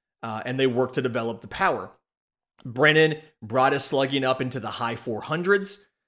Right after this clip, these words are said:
So you look at a combined O P S is now in the eights, uh,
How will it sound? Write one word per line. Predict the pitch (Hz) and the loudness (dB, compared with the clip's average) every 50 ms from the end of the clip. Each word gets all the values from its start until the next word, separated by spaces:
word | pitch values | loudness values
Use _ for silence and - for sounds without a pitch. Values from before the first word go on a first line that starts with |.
| _ _ - | _ _ -8
So | - - 131 | -2 0 0
you | 127 127 135 135 | 0 2 0 2
look | 135 143 139 - | 2 2 2 2
at | 147 127 | 2 0
a | |
combined | 120 - 135 123 117 135 131 131 139 139 127 | 0 0 -4 -2 0 2 2 2 2 0 0
O | 127 131 | 0 -2
P | 127 135 135 127 127 | -2 -4 -4 0 0
S | 127 131 127 - | 2 2 0 -2
is | 131 120 107 117 | -4 -6 -6 -4
now | 120 117 120 120 | -2 0 0 0
in | 120 117 117 | 0 -2 -4
the | 113 113 - | -4 -6 -6
eights, | - 120 147 190 - - - - - _ _ _ _ _ _ _ _ _ _ _ _ _ _ _ - | -4 -4 -4 -4 -2 -4 -6 -6 -8 _ _ _ _ _ _ _ _ _ _ _ _ _ _ _ -10
uh, | 104 98 95 95 92 | -8 -8 -8 -10 -10